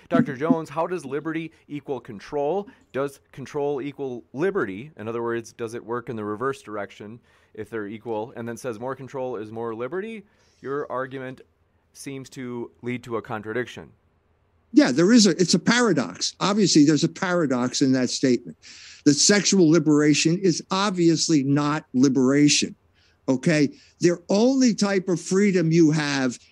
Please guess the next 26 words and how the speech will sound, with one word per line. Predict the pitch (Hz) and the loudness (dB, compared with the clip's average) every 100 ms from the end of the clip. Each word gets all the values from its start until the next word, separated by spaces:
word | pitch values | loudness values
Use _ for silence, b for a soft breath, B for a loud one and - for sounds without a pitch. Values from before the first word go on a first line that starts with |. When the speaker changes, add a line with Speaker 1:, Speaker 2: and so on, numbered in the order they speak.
| _ | _
Speaker 2:
is | 175 151 | 2 4
the | 156 | 2
freedom | - 185 190 180 160 | 2 4 4 4 2
to | 147 | 2
be | 147 151 151 156 147 | 4 6 8 8 6
a | |
rational | 135 127 151 165 160 156 135 | 4 4 2 0 0 2 0
creature, | 123 156 147 147 104 | 2 4 4 4 0
'cause | - 127 | 2 2
that's | 160 160 156 | 2 0 2
what | 135 - | 2 6
you | 131 127 | 6 6
are. | 113 82 - b b b - | 2 -2 -12 b b b 0
If | 170 | 2
you | 185 170 | 4 4
engage | 160 131 208 240 214 208 | 4 4 4 6 4 4
in | 165 202 | 0 0
irrational | 202 190 185 185 170 175 156 | 0 0 -2 -2 -2 0 0
behavior, | 131 139 151 160 175 139 143 143 - b b | 4 4 4 4 4 6 4 4 0 b b
you | 165 | 0
will | 170 170 | 2 2
not | 156 160 160 | 0 -2 2
be | 139 | 2
free, | - 151 147 104 - _ _ _ _ - | 4 4 4 2 -4 _ _ _ _ 0
okay? | 135 135 170 160 156 - | 2 4 4 4 2 -2
Vice | 120 123 208 220 175 - - | -2 2 4 4 4 0 -4